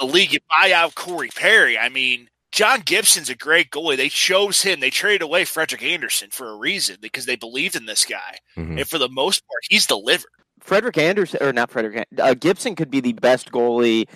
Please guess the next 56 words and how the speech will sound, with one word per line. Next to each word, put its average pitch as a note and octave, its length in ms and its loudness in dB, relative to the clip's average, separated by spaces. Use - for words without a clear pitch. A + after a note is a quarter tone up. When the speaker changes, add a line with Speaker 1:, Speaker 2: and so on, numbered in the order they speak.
Speaker 3:
in B2 160 -2
Ducks A#2 260 2
history D3 360 -2
thus G#2 200 -2
far. - 420 0
You B2 140 2
Speaker 2:
You A#2+ 40 6
Speaker 3:
know? G#2 120 6
Speaker 2:
give C3 140 4
him, A2+ 220 4
you A2 80 -6
give D3+ 160 6
him C3+ 100 6
some A#2 380 0
offensive G2+ 480 -2
support, G#2+ 480 0
I B2 100 0
guarantee F#2 400 0
he's E2+ 140 -4
gonna E2+ 160 -4
win E2 120 -2
a D#2 60 -6
Vezina D2+ 500 -6
in D2+ 100 -12
the D#2 80 -8
next D2 160 -12
five C#2 280 -10
years. B1 340 -14
Speaker 3:
Oh, A#2+ 160 4
yeah, G2+ 200 -2
most C3 240 -2
definitely. G2+ 440 0
Speaker 2:
If E2+ 160 -4
he, A2 80 0
Speaker 3:
Most G2 200 4
Speaker 2:
if - 60 -6
you A#2+ 100 2
can C3+ 140 0
put C3+ 160 4
some B2+ 180 4
wins A2+ 280 6
under G#2+ 200 6
his F#2+ 120 4
belt, E2 340 0
like, D2 260 -12
he, F2+ 520 -4
he F#2+ 100 -6
deserves D#2+ 480 -4
it. - 120 -16
He's, F#2 340 2
he's G2 220 -2
got F#2 260 4
that F2+ 180 4
caliber F2 420 0
of D#2+ 100 -2
goalie E2 260 0